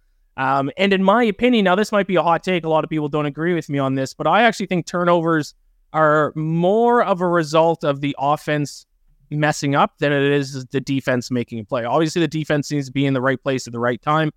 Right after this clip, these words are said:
Something like a strip sack is, I guess you could argue, is, is the result of a good pass rusher. Um, but the offense needs to make mistakes for those turnovers to happen. So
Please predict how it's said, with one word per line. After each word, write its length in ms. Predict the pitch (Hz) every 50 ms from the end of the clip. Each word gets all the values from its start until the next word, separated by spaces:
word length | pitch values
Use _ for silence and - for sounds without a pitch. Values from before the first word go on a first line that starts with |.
| _ _ _ _ _ _
Something 300 | - 185 175 185 190 180
like 180 | 160 156 139
a 80 | - 123
strip 400 | - - - - 165 170 175 -
sack 460 | - - 185 165 170 175 175 - -
is, 400 | 147 143 135 127 - - - - -
I 120 | 139 147
guess 240 | 139 160 151 - -
you 80 | 151 139
could 240 | 156 143 131 127
argue, 380 | - 143 147 147 139 139 139 139
is, 240 | 135 131 - - - -
is 140 | 147 135
the 100 | 135 139
result 320 | 135 131 127 139 135 139 -
of 60 | 127
a 40 | 127
good 140 | 139 123 -
pass 300 | - 156 151 143 - -
rusher. 400 | 147 147 - - 151 143 139 - _ _ _ _ _ _
Um, 500 | - 143 147 147 147 147 147 151 147 135 - _ _ _ _ _ _ _ _ -
but 140 | 160 185 185
the 80 | - 170
offense 420 | 190 226 269 - 254 226 214 -
needs 200 | - 220 220 180
to 80 | 185 196
make 200 | 190 190 180 -
mistakes 440 | 175 156 - - 165 117 - - -
for 100 | - 156
those 220 | 147 143 143 -
turnovers 420 | - 156 143 139 135 127 127 123
to 100 | - 127
happen. 300 | 117 135 120 113 - - - -
So 260 | - 147 127 131